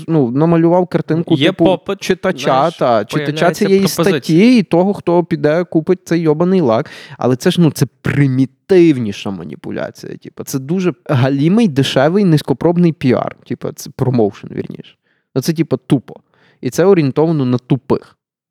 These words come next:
Speaker 1: Знаєш, комусь треба от настільки запаритися, щоб продати щось своїй аудиторії, бо вона
Speaker 2: Мгм.
Speaker 1: тупа. Комусь треба там запаритись трохи більше і, не знаю, впихнути в фільм про Джеймса Бонда свою машину, блядь.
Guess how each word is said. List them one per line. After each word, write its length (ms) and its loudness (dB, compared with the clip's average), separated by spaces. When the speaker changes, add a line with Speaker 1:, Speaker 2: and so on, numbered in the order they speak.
Speaker 1:
Знаєш, 220 -4
комусь 380 -2
треба 440 0
от 220 -2
настільки 560 0
запаритися, 760 -4
щоб 320 -6
продати 500 -4
щось 360 -10
своїй 320 -2
аудиторії, 640 -2
бо 120 -2
вона 160 0
Speaker 2:
Мгм. 140 -12
Speaker 1:
тупа. 360 -2
Комусь 320 -2
треба 280 -2
там 240 0
запаритись 560 -2
трохи 280 0
більше 460 2
і, 120 -2
не 200 -2
знаю, 320 0
впихнути 540 -2
в 40 2
фільм 280 0
про 120 0
Джеймса 360 -2
Бонда 340 0
свою 340 0
машину, 460 -2
блядь. 340 -10